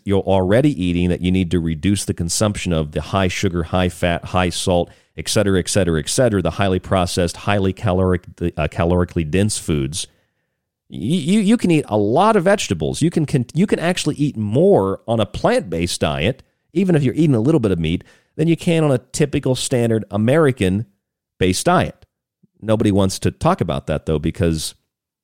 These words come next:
this means you have to take personal responsibility. It's not in your genes. It's not in your shoes. Can't just walk a mile and continue to eat the same thing and everything goes away. The magical cure is not in a pill. It's not in a scalpel.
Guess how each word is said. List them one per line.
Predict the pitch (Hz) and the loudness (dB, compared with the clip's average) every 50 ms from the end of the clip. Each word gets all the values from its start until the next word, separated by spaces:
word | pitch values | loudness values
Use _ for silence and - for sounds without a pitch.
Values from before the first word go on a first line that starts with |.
| _ _ _ _ | _ _ _ _
this | - 139 151 - | -2 -2 0 0
means | 175 170 101 90 | 0 0 2 2
you | 95 | 0
have | 87 | 0
to | - - | 0 -2
take | - - 82 - _ _ | -2 -2 -2 -2 _ _
personal | - - 101 90 - - 92 85 | -2 0 0 0 0 -2 -2 -2
responsibility. | 80 76 - - 80 73 69 - 73 65 80 85 90 87 90 | -2 -4 -4 -2 -4 -4 -4 -4 -4 -2 0 0 0 2 0
It's | 78 - - | -2 -2 -2
not | - 76 78 | -2 -2 0
in | 82 82 | 0 0
your | 82 82 76 | 0 -2 -2
genes. | 76 85 87 90 90 87 | 0 0 0 0 0 0
It's | 76 71 - - | -2 -4 -4 -2
not | 78 78 82 | -2 0 0
in | 85 85 | 0 0
your | 87 87 | 0 0
shoes. | 87 - - 87 85 82 82 82 - - - _ _ _ _ _ _ _ _ _ _ _ _ _ _ _ _ - | -2 0 0 0 2 2 0 0 -2 -6 -10 _ _ _ _ _ _ _ _ _ _ _ _ _ _ _ _ -8
Can't | 71 69 76 | -6 -4 -2
just | 85 - - | -2 -2 0
walk | 180 82 85 - - | 0 0 0 0 -2
a | |
mile | 90 85 85 87 87 90 90 85 | -2 0 0 0 0 0 0 0
and | 90 87 | -2 -2
continue | - 85 85 - 87 90 87 | -2 -4 -2 0 0 0 0
to | 71 | -2
eat | 69 87 - - | -2 -4 -4 -6
the | - | -6
same | - - 90 85 85 82 | -4 -2 -2 -2 -2 -2
thing | - - 87 87 90 87 | -4 -2 -2 0 0 0
and | 76 | -2
everything | 80 78 85 - - 87 87 | -2 -2 -2 -2 -2 -2 0
goes | 82 85 82 80 80 | 0 0 0 0 0
away. | 78 87 110 113 82 69 64 62 90 - _ _ _ _ _ _ _ _ _ _ | 0 0 2 2 0 0 -4 -6 -8 -12 _ _ _ _ _ _ _ _ _ _
The | - 90 | -6 -2
magical | 92 120 147 160 139 131 120 104 98 87 | 0 2 2 2 2 0 0 0 0 -2
cure | - - - 127 135 113 85 69 58 57 60 - | -2 -2 0 2 2 2 2 -2 -4 -6 -8 -6
is | 90 87 | -6 -2
not | 85 95 101 | 0 0 2
in | 110 104 | 2 0
a | 113 | 0
pill. | - - - 101 95 92 92 90 87 - | -2 -2 0 2 2 2 2 2 0 -2
It's | 87 87 - | -6 -6 -2
not | 95 90 | -2 0
in | 92 92 | 0 -2
a | 95 | -2
scalpel. | - - - - 90 80 80 - 78 76 73 78 85 _ | -4 -4 -2 0 0 0 0 0 -2 -2 -2 -2 -4 _